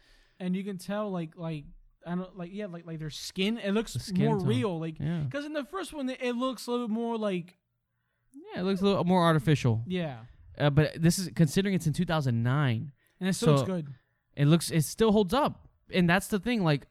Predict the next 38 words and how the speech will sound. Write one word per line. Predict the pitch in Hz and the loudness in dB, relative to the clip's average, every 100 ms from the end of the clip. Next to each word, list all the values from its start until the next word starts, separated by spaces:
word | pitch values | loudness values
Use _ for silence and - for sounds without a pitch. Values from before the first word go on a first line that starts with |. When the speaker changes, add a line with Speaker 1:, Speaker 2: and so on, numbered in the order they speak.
| _ _ - | _ _ -4
Speaker 2:
that's | 160 180 | -2 0
what's | 220 220 | 0 -2
gonna | 214 185 | 0 0
drive | 139 165 170 | 2 0 0
people | 180 156 143 | -2 0 2
in. | 143 113 107 - _ _ _ | 2 0 -6 -16 _ _ _
Um, | 123 117 107 104 - _ _ _ | -4 -2 -2 -6 -12 _ _ _
'cause, | - 139 - | -2 -2 0
like, | 165 156 | 0 2
with | 170 180 | 4 4
these | 196 170 | 4 2
Speaker 1:
Yeah, | 277 | -2
'cause | 269 240 | -4 -2
you | 233 214 | 0 0
Speaker 2:
superhero | 240 202 175 | 0 0 2
movies, | 156 143 135 131 - - - - - - - | 2 2 0 -2 -8 -16 -18 -20 -20 -20 -8
you | 170 185 | -4 -2
t-, | - - | -4 -6
obviously, | 156 170 185 185 | 0 2 2 0
aside | 165 - 160 | 0 2 0
from, | 156 156 | 0 0
like, | 131 | 0
the | 131 | 0
Batman | 120 127 - 135 131 127 127 120 | 2 2 2 0 2 2 0 0
or, | 113 110 | -2 -4
like, | 123 123 | -4 -4
those | - 123 117 - _ _ - - _ - | -4 -6 -8 -16 _ _ -20 -20 _ -6
rare | 135 127 143 156 | 4 6 8 8
ones | 160 170 | 6 4
that | 160 151 | 2 0
kinda | 156 151 | 0 0
come | - 151 | 2 2
out | 151 | 4
every | 147 143 | 2 4
once | 147 151 170 | 4 2 0
in | |
a | 165 | 0
while, | 165 170 | 2 -2